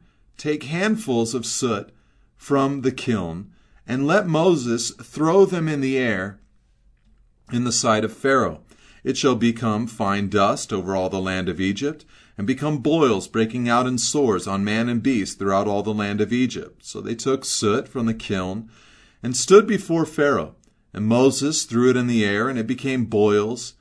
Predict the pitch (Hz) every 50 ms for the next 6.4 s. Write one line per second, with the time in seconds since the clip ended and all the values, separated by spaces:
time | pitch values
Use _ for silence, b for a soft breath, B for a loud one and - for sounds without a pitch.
0 | _ _ _ - 98 113 120 143 143 147 147 131 127 120 127 135 135 135 123 -
1 | - - - 135 120 110 101 98 98 - 113 107 107 101 98 98 98 95 95 95
2 | 92 107 107 104 92 82 - - - _ _ _ _ _ _ _ _ _ - 127
3 | 139 143 143 143 123 127 180 220 220 - 135 123 127 123 - - 170 175 175 196
4 | 185 180 180 - - - 143 120 110 107 110 123 123 131 123 - 135 120 117 113
5 | 113 107 104 98 107 113 110 - - 127 120 131 120 101 104 101 98 107 90 147
6 | 165 180 143 113 101 104 - -